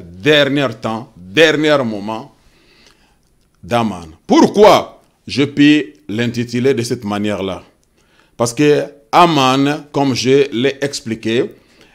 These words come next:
est en train de jouer le rôle que jouerait donc l'antichrist, qui recevra directement le pouvoir de la main de Satan.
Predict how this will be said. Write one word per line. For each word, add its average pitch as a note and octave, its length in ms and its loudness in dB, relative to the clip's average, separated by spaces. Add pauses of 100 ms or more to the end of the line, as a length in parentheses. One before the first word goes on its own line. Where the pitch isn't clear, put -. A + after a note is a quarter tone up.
est F#3 480 0
en C3+ 100 0
train E3 380 0
de C3 240 -2
jouer C3 580 0
le A2+ 260 -4
rôle A#2+ 560 0
que A#2 180 -2
jouerait A2 640 -4 (320)
donc C3 360 -4 (200)
l'antichrist, B2 1040 -2 (280)
qui C#3+ 360 0 (280)
recevra D3+ 880 0
directement A#2 640 -4
le G#2 200 -8
pouvoir C3 520 -2 (320)
de G#2 140 -4
la B2 180 0
main D3 240 -2
de A#2+ 160 -4
Satan. B2 600 -4